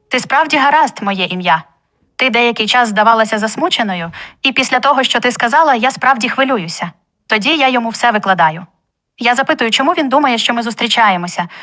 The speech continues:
чому так думають усі інші, і що змусило його так вважати. Він мовчить, а я просто дивлюся на нього. Те, що сталося далі,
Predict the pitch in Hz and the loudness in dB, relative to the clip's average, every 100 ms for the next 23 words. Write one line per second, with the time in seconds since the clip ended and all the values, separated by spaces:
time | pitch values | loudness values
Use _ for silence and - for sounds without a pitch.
0 | - - 233 285 262 208 240 233 226 220 | -10 -2 0 2 0 -2 -2 -2 -2 -4
1 | - 220 247 220 196 185 - - 233 - | -6 -4 -4 -2 -4 -8 -14 -6 -2 0
2 | 240 226 - 294 254 240 262 254 208 214 | 0 -2 0 2 2 2 0 -2 0 2
3 | 196 160 156 180 _ _ _ - 214 311 | 4 2 0 -14 _ _ _ -8 -4 2
4 | 311 - - 311 196 - - _ - 277 | 2 2 0 0 -2 -8 -20 _ -2 0
5 | 381 370 359 285 247 240 302 262 226 208 | 2 0 0 0 0 0 -2 0 0 0
6 | 190 185 - _ _ _ - 214 208 208 | 0 -2 -8 _ _ _ -2 -2 0 -2
7 | - 214 202 175 196 262 202 | 2 0 2 0 2 2 0